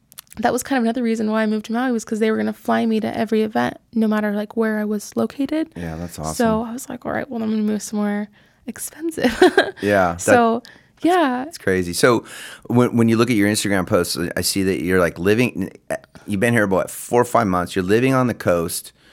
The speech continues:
Speaker 2: Uh, you drive some big ass black truck everywhere. Like, I see that. Um, you're doing, you know, all your yoga on the beach at sunset. You got a pretty, yeah, things seem to be working out pretty good at this point.
Speaker 1: Yeah, it's, it's been a really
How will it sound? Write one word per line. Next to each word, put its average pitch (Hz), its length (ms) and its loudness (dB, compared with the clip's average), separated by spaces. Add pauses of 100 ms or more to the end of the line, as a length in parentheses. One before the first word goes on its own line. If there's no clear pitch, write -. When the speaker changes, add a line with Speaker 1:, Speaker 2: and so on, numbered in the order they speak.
(360)
Speaker 2:
Uh, 87 320 4
you 85 80 -4
drive 104 240 4
some 98 200 -2
big 101 340 0
ass 110 300 4
black 95 380 2
truck 95 300 0
everywhere. 92 320 0
Like, 92 200 0
I 95 80 0
see 95 260 -2
that. 90 420 4
Um, 87 480 0
you're 92 180 -2
doing, 95 600 -2
you 98 120 0
know, 85 340 -2 (480)
all 107 240 6
your 113 140 2
yoga 101 380 4
on 92 240 0
the 90 60 -2
beach 87 420 -4
at 85 100 -10
sunset. 90 580 -2
You 92 120 -4
got 123 160 2
a 110 40 -6
pretty, 101 400 -2 (720)
yeah, - 100 -8 (360)
things 127 200 0
seem 135 240 2
to 113 80 0
be 104 140 0
working 101 400 2
out 127 380 0
pretty 101 280 2
good 123 320 2
at 92 140 0
this 117 220 -2
point. 85 600 -4
Speaker 1:
Yeah, 262 360 -4
it's, - 340 -12 (100)
it's 247 280 -6
been 277 280 0
a 277 140 2
really 262 480 0